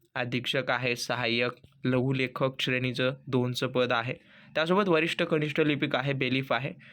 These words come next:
शिपाई, सफाई कामगार, पहारेकरी यांचं जे आहे ते कॉन्ट्रॅक्ट बेसवर आहे, फक्त लिपिक यांचं जे आहे ते पर्मनंट बेसवर राहणार आहे.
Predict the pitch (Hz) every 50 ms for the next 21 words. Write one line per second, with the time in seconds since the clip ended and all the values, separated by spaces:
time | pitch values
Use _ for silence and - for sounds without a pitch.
0 | - - - - - - 151 147 160 156 160 165 160 - 156 151 151 151 156 147
1 | 147 143 143 143 143 143 143 139 139 135 139 135 139 131 139 139 139 139 123 120
2 | 120 123 - - 139 135 131 135 120 113 113 - 117 - - 135 127 113 113 117
3 | 110 101 107 101 - 110 98 98 98 107 117 117 - 135 135 - - 165 151 151
4 | 147 139 139 160 156 156 151 143 143 143 156 147 143 147 139 135 143 143 139 190
5 | 220 214 _ _ _ _ _ _ - - 139 131 131 127 127 127 131 131 131 120
6 | - - 165 196 - - - - 139 120 110 117 117 113 107 107 107 110 117 110